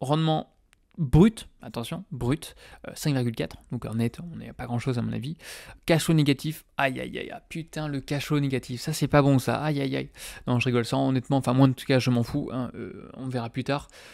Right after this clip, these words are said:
Le cash flow, euh, pff, c'est, c'est, c'est, c'est, c'est, c'est, pff, moi je trouve que c'est un indicateur à ne pas prendre en compte. Évidemment l'argent immédiat ça attire tout le monde. Euh, on aurait, euh, investi sur, euh, vous voyez par exemple, on aurait pris, hop,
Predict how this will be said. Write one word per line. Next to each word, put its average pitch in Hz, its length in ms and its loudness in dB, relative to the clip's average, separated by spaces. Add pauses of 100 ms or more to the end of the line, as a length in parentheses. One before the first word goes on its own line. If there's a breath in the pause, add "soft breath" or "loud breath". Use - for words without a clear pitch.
(200 loud breath)
Le 131 160 6
cash 127 240 4
flow, 135 320 2
euh, 127 240 2
pff, - 360 -12
c'est, - 140 -10
c'est, 131 180 -8
c'est, 131 200 -2
c'est, 123 240 -4
c'est, 123 300 -6
c'est, - 160 -10
pff, - 260 -14
moi 156 180 4
je - 100 0
trouve 143 120 -8
que - 40 -12
c'est 139 40 0
un 127 40 0
indicateur 127 340 -2
à 117 80 -8
ne 120 100 -8
pas 123 200 -12
prendre 127 260 -4
en 120 80 -4
compte. 156 260 -4 (380 loud breath)
Évidemment 160 340 4
l'argent 139 240 4
immédiat 139 340 2
ça - 120 -8
attire 120 200 -10
tout 131 100 -6
le 131 60 0
monde. 151 180 -2 (920 loud breath)
Euh, - 320 -20
on 131 160 0
aurait, 127 360 2
euh, 117 120 -4
investi 131 420 -2
sur, 131 380 -2
euh, 123 140 -8
vous 131 100 -10
voyez 131 160 -2
par 120 140 -4
exemple, 120 240 -2 (280 loud breath)
on 131 60 0
aurait 123 180 4
pris, 139 300 -6 (480 soft breath)
hop, 214 300 0